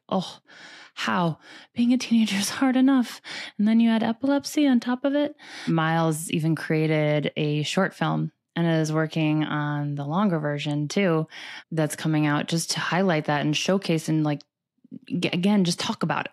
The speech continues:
just getting it out there in the world. Also got with me, if you're on YouTube, you can see my, uh, my service dog, George. I didn't get him intending him to be a service dog, but he has it.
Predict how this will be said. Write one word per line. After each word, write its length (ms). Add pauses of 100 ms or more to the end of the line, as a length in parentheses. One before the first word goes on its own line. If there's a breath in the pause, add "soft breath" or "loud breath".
(100)
just 160
getting 260
it 80
out 240
there 140
in 100
the 80
world. 380 (260 loud breath)
Also 260
got 240
with 160
me, 240
if 100
you're 140
on 140
YouTube, 380
you 100
can 120
see 440
my, 360
uh, 420 (600 loud breath)
my 240
service 420
dog, 480
George. 680
I 80
didn't 180
get 200
him 480
intending 840
him 100
to 80
be 120
a 40
service 320
dog, 300 (160 loud breath)
but 240 (760 loud breath)
he 220
has 260
it. 180